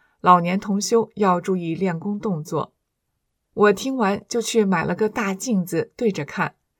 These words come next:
纠正了我好几个练功动作。我照顾的这个老人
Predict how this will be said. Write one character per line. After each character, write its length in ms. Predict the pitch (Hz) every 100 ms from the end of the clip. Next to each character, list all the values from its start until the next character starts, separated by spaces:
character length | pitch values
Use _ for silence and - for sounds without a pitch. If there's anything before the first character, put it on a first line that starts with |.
| _ _ _
纠 200 | - 208
正 180 | 202 185
了 80 | 170
我 220 | 160 156
好 260 | - 165
几 160 | 185 160
个 100 | 160
练 200 | 160 165
功 180 | 170 185
动 240 | 190 160
作。 300 | 147 156 - _ _ _ _ _ _ _ _ _ _ _ _ _
我 200 | 208 220
照 200 | 220 254
顾 120 | 214
的 120 | 196
这 100 | 196
个 140 | 202 180
老 200 | 165 156
人 360 | 165 156 175